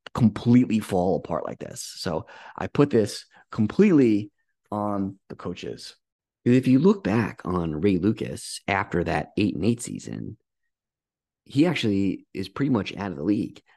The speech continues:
Vinny comes back the next year in two thousand and starts. Lucas doesn't start another game for the Jets. He winds up starting six games for the Dolphins in two thousand two and goes two and four.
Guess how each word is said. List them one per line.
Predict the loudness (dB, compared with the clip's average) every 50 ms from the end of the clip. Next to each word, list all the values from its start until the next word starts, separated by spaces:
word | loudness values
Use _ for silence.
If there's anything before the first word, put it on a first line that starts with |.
| _ _ _ _ _ _ _ _ _ -14 -8
Vinny | 0 0 2 2 2 2
comes | 0 -2 -2 -2 -4
back | -6 -6 -6 -6 -8
the | -8
next | -4 -4 -4 -4 -6 -8
year | -6 -6 -4 -4 -6 -6
in | -6 -8 -8
two | -8 -8 -2
thousand | 0 0 2 2 0 0 -2 -4
and | -4 -6 -6
starts. | -6 -6 -4 -4 -6 -8 -8 -10 -14 -14 -16 -18 _ -2
Lucas | 2 2 4 4 4 0 0
doesn't | -2 -2 -2 -2 -6
start | -4 -4 -2 -2 -2 -4 -4
another | -6 -6 -6 -6 -6
game | -4 -2 -2 -2
for | -2 -4
the | -6
Jets. | -4 -4 -4 -6 -6 -10 -12 -20 -20 -12 -2
He | 2 4 4
winds | 6 6 4 2
up | 2 -2
starting | -2 -4 -2 -2 0 0 -2 -2 -2 -4 -6 -8
six | -8 -2 0 0 0 -2 -4
games | -6 -4 -4 -4 -4 -8
for | -10
the | -10 -10
Dolphins | -6 -4 -2 -2 -2 -2 -4 -6 -6 -6
in | -6 -6
two | -4 -4 -4
thousand | -2 -4 -4 -4 -8 -6
two | -2 2 4 4 4 4
and | 2 0 -4 -2
goes | 0 0 2 2 0 -2 -4 -8
two | -8 -2 0 0 0
and | 0 -2
four. | -2 -2 -2 -2 -4 -6